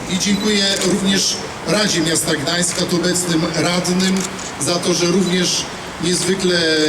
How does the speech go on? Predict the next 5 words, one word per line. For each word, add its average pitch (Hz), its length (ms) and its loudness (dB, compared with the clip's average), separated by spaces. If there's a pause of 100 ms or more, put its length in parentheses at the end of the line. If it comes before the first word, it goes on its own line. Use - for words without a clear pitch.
(220)
ekspresowym 180 720 0
tempie 180 480 0 (560)
Rada 165 340 2
Miasta 165 400 0 (160)
rozpatrzyła 165 760 2